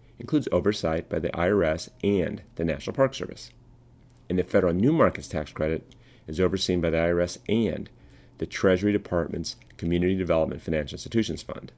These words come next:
The report said that hud's experience in administering affordable housing programs and working with housing finance agencies make it a good fit for the role.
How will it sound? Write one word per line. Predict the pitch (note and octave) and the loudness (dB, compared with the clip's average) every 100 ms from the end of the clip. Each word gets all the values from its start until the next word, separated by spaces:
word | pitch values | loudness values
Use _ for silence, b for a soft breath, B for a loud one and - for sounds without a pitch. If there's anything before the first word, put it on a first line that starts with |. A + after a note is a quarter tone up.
| - - - - - - - B B B B | -20 -20 -20 -20 -20 -20 -20 B B B B
The | - | -2
report | F#2+ C3+ C3+ | 4 6 6
said | C3+ | 4
that | G2 | 2
hud's | E2+ G2 | 2 0
experience | F#2+ - - G2 F#2+ | -2 -4 0 2 2
in | F#2 | 0
administering | F2+ F#2 A#2+ D3 - E2 | 0 4 2 2 -2 -4
affordable | C#2+ E2 D#2 | -2 -2 -2
housing | D2+ D2+ | -2 -4
programs | D#2 D2+ D#2 D#2+ | -4 -4 -4 -6
and | - E2 | -6 -2
working | F2 F#2 A2 | 0 0 0
with | G#2+ | 0
housing | E2+ F2+ | 0 -2
finance | G#2 G2+ G2 | -2 0 0
agencies | F#2+ F#2 D#2+ - D2+ D2+ - b b - | 0 0 -2 -2 -6 -6 -12 b b -6
make | D#3 | -2
it | C#3 | 0
a | |
good | A#2+ A2+ G2+ | 4 4 2
fit | - E2 - | 0 -2 0
for | E2 | -2
the | F#2 | 2
role. | A2+ D#2 | 2 0